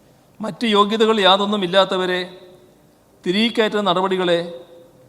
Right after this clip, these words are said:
പരിപൂർണമായും അനുകൂലിക്കുന്ന അപഹാസ്യമായ സമീപനവും ഇവിടെ സ്വീകരിക്കുന്നത് നാം കണ്ടു.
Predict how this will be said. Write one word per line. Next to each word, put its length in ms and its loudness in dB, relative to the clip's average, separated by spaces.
പരിപൂർണമായും 920 0
അനുകൂലിക്കുന്ന 680 0
അപഹാസ്യമായ 640 2
സമീപനവും 720 -2
ഇവിടെ 540 -2
സ്വീകരിക്കുന്നത് 720 -2
നാം 220 -4
കണ്ടു. 320 -10